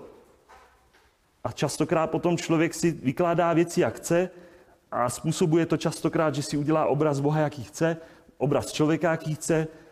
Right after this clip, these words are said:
častokrát se to potom změní. Malý Bůh, velký člověk, může to být, liberalismus a tak dále. A pak člověka to může vést pouze k rozumování. Filozofii, lidské pochybnostem. Člověk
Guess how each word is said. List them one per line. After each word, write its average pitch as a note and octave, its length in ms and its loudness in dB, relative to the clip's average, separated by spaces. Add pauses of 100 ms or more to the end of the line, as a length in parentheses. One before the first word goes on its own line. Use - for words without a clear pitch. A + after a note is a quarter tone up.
(100)
častokrát D3 520 0
se D3+ 80 2
to D3+ 100 0
potom C#3 360 2
změní. D#3 520 2 (2000)
Malý C#3 240 2
Bůh, C#3+ 200 2
velký C#3 220 0
člověk, D3+ 420 0
může C3+ 240 2
to B2+ 100 2
být, C#3+ 400 -2 (500)
liberalismus C#3+ 760 2
a A#2+ 80 0
tak A#2+ 180 0
dále. C3+ 340 2 (2000)
A A2+ 60 -6
pak D3+ 200 -4
člověka F3 340 0
to F3 120 0
může E3+ 220 2
vést E3+ 280 0
pouze D#3+ 280 2
k C3 60 2
rozumování. C#3+ 720 2 (1000)
Filozofii, F3 540 2
lidské E3 440 2
pochybnostem. E3+ 840 0
Člověk D3+ 420 0